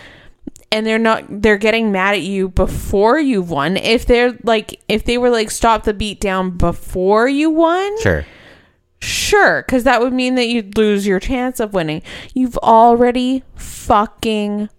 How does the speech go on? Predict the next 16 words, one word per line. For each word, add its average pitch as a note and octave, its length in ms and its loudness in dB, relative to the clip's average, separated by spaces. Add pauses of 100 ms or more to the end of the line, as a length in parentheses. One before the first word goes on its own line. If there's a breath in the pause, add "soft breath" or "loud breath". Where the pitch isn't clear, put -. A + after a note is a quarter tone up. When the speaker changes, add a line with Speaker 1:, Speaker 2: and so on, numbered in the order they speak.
(180)
Speaker 1:
won. F3+ 600 -2
Speaker 2:
Yeah, D3 180 -8
let's D#3 100 -4
Speaker 1:
Get G#3 140 4
Speaker 2:
con- D3 100 2
Speaker 1:
the B3+ 80 0
fuck - 560 -2
out. G3 400 4
You're F3 140 -2
s-, E3+ 180 0
<laughs> F3 100 -10
gross G#3 560 2
and B3+ 160 -2
stinky. A#3 580 -6
Go G3 360 2
away. F3 480 0